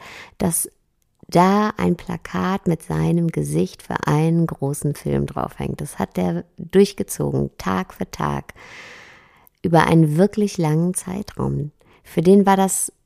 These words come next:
so im Kopf verankert, dass es überhaupt keine andere Möglichkeit mehr gab, dass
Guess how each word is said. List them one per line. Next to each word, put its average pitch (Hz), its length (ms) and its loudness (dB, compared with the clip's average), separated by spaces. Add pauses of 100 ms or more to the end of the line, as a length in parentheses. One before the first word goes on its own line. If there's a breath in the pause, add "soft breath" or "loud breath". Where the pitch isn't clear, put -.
(1200)
so 220 580 2
im 233 320 4 (180)
Kopf - 600 -10 (200)
verankert, - 840 -4
dass 175 160 -4
es - 140 -8
überhaupt 185 760 -2
keine 214 560 0 (120)
andere 202 420 2
Möglichkeit 156 1000 2
mehr 143 120 -2
gab, - 380 -4
dass - 220 -4